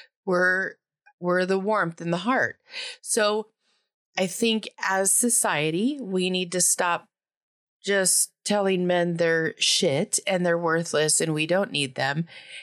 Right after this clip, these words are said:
and, and start really validating the point that we're all in this together and we all need to treat each other better. And,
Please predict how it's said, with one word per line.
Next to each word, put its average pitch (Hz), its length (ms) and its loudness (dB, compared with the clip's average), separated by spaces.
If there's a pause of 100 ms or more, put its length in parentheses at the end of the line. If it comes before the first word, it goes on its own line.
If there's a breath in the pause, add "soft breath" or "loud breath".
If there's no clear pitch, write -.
(160 loud breath)
and, 175 320 -2
and 190 180 0
start 226 380 0
really 240 300 0
validating 196 680 0
the 170 80 2
point 196 320 -2
that 170 120 0
we're 175 220 0
all 208 260 0
in 208 160 2
this 143 200 2
together 127 600 -4 (380 loud breath)
and 202 180 0
we 214 140 0
all 233 220 0
need 277 260 -4
to 208 100 2
treat 190 340 0
each 165 220 -2
other 165 240 2
better. 160 480 0 (460 loud breath)
And, 185 260 0